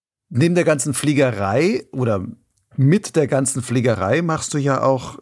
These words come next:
immer wieder Videos. Sowohl von deinem Gleitschirmflug, teilweise auch Videos von, von deinen U-L-Flügen und sowas. Und vieles davon hat auch so ein, ich nenn's mal so ein Erklärbär-Format, wo du dann auch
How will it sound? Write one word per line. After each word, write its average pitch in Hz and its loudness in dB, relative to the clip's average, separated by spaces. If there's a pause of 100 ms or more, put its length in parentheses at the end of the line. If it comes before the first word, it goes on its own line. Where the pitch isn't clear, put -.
immer 151 2
wieder 139 0
Videos. 117 0 (480)
Sowohl 127 2
von 127 2
deinem 98 0
Gleitschirmflug, 147 0
teilweise 110 0
auch 95 -6
Videos 123 0
von, 110 0
von 104 -2
deinen 95 -2
U-L-Flügen 160 2
und 131 -2
sowas. 139 0 (480)
Und 139 2
vieles 185 0
davon 160 2
hat 151 0
auch 147 2
so 156 2
ein, 156 2 (320)
ich - -8
nenn's 143 0
mal 131 2
so 123 -2
ein 131 2
Erklärbär-Format, 113 2
wo 127 -2
du 123 0
dann 117 0
auch 110 -2